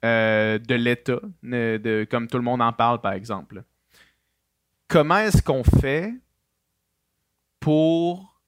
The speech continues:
contrôler l'information sans faire de la censure systématique à du monde qui sont, euh, qui vont contre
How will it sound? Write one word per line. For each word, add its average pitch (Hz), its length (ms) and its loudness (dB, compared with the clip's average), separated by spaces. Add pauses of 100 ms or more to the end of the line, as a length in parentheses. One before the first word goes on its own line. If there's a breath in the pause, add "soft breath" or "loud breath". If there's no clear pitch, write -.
contrôler 165 880 0 (640)
l'information 147 960 0
sans 170 320 0
faire 165 480 0
de 127 60 -6
la 117 100 2
censure 135 540 -4
systématique 135 760 -4
à 113 120 -2
du - 100 -12
monde 143 440 -4 (100)
qui - 160 -12
sont, 135 480 -2 (480 soft breath)
euh, 104 600 0 (520)
qui - 100 -16
vont 139 300 0
contre 156 640 -2